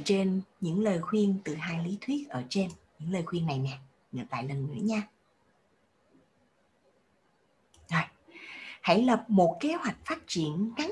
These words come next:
hạn cho bản thân mình theo ba gạch đầu dòng sau. Mục tiêu là gì? Hành động cụ thể là gì? Và thời hạn là lúc nào? Ví dụ, mục tiêu của bạn A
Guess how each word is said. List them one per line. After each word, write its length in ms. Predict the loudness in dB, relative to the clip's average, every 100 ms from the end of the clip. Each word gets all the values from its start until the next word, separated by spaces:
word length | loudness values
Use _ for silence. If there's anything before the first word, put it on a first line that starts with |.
| -2
hạn 320 | -4 -2 -6
cho 120 | -6 -4
bản 180 | -4 -6
thân 240 | 0 2 4
mình 160 | 2 -4 -12 -18 -18 -12
theo 180 | 0 2
ba 200 | 2 0 -2
gạch 220 | -8 -6
đầu 180 | -8 -6
dòng 220 | -8 -10 -10 -10
sau. 260 | -4 -4 -6 _ _ _ _ -20 -20 -14 -2
Mục 200 | -2 2
tiêu 260 | 6 6 6
là 160 | 2
gì? 320 | 0 0 -2 -4 -14 _ _ -16 -10 -10 -10 -14 0
Hành 200 | 4 6
động 240 | 4 0 -2
cụ 160 | -4 -2
thể 200 | -2 0
là 180 | -2 -4
gì? 220 | -4 -6 -8 _ _ -6
Và 140 | -4
thời 180 | -2 -6
hạn 340 | -4 -6 -8 -12 -10
là 140 | -6 -4
lúc 200 | -6 -4
nào? 200 | -4 -6 -14 _ _ -20 -18 -16 -16 4
Ví 120 | 8 10
dụ, 240 | 10 8 4 -10 -20 -20 _ 8
mục 240 | 10 10
tiêu 200 | 6 4 4
của 60 | 4
bạn 300 | 4 4 0
A 260 | 0 0